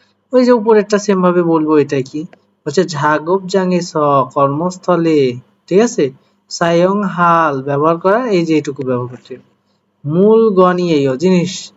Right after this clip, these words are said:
তো আপনি এখানে ব্যবহার করছেন খুনে শিকদাং এস, এই যে সু, সু এখানে যে-, যেহেতু বললো, তাহলে আপনি বলবেন চুল। ব্যবহার করার, এই যে উমশিক ঝারিও, উমশিক ঝারিয়েইও, অর্থাৎ,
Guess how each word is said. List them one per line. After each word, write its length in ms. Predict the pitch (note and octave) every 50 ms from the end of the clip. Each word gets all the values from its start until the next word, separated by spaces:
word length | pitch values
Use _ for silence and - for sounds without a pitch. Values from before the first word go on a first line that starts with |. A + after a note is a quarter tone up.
| _
তো 60 | -
আপনি 240 | G#3 G3 G3 - G3+
এখানে 240 | G3 F#3+ G3+ F#3+ F#3+
ব্যবহার 200 | F3+ F#3 F3+ F3
করছেন 280 | F3+ F3+ F3+ F#3+ F3+ F#3
খুনে 340 | - - F#3 F#3 F#3 F#3
শিকদাং 420 | F3+ - F#3 F3 D#3+ D#3 E3+ E3 E3
এস, 180 | E3 D#3 - F3 E3 D#3+ D#3 - _ _ _ _ _
এই 120 | - D#3+ E3
যে 140 | D#3 E3+ E3
সু, 640 | E3+ - - - G3+ G3+ G3+ G3+ G3 F#3+ D#3+ C#3+ C#3 - _ _ _ _ _ -
সু 160 | - - F#3
এখানে 380 | F#3 F3 F3+ G3+ G3+ G#3+ G#3+
যে-, 320 | G3+ G#3 G#3+ G#3+ G#3 G3+ G3
যেহেতু 340 | F#3 F#3 G3 G3 F#3+ G#3 G3+
বললো, 300 | G3+ G3 G3+ A3 A#3+ A#3 A3 - _ _ _ _ -
তাহলে 160 | - G#3+ A3
আপনি 200 | A3 G#3 G#3+ G#3+
বলবেন 300 | G#3 G#3 G#3 G#3 G#3+ G#3
চুল। 360 | G3+ G#3 - C4+ B3 G#3 G3+ G3+ G3+ - _ _ _ _ -
ব্যবহার 480 | E3 D#3+ F3+ F#3+ F#3+ G#3+ A3 A#3 A3+ G#3+
করার, 360 | A3 F#3+ F3 E3+ F3 F3+ G3+ G3+ - - _ _ _ _ _
এই 140 | - E3+ E3+
যে 80 | E3 F3+ -
উমশিক 420 | G3 G3+ G#3+ G#3+ G3+ - A#3+ G#3+ F3+
ঝারিও, 460 | E3+ F3 F3 D#3+ E3 E3 F3 G3 G3 -
উমশিক 460 | F#3 F3+ F#3+ G3 F#3+ - - A3+ G3
ঝারিয়েইও, 580 | E3+ D3+ E3 E3 D#3+ F3 F3 E3+ D#3+ D3 C#3 C3+
অর্থাৎ, 340 | C3+ C#3 C#3 - - G#3+